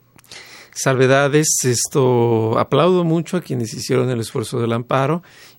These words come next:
y lo aplaudo por el optimismo y sin duda por las ganas, ¿no?, de querer poner un poco eh, la idea clara de que por dónde vamos como políticas económicas.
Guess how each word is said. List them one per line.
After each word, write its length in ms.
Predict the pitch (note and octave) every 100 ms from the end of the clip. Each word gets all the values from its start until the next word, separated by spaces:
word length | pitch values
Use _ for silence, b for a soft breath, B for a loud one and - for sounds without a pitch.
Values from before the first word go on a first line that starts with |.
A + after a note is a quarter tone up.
| -
y 40 |
lo 120 | B2+
aplaudo 440 | C3+ C3+ D#3+ E3 G3
por 200 | C#3 C3+
el 140 | A2+
optimismo 640 | A#2+ - C#3 C#3+ C3 E3 D#3+
y 60 |
sin 200 | A2 A#2+
duda 220 | A2 B2
por 300 | C3 - -
las 180 | A2+ A#2
ganas, 280 | D3+ E3 - -
¿no?, 140 | D#3
de 100 | E3
querer 280 | E3 A2+ -
poner 340 | - G#2+ A2+
un 80 | A2
poco 500 | - - - A2+ - - _ _ B B B B B _ -
eh, 680 | G#2+ G#2+ G#2+ G#2 G#2 G2+ - - -
la 200 | - G#2
idea 380 | A#2 A2+ C#3+ C#3+
clara 380 | - C#3 C3 B2
de 140 | A#2
que 200 | A2+ A#2
por 200 | A2+ A#2
dónde 200 | A2 C#3
vamos 260 | B2 A#2 B2
como 220 | - -
políticas 460 | - A2 - - -
económicas. 800 | - - A#2 A#2+ A2+ A2 G#2+ -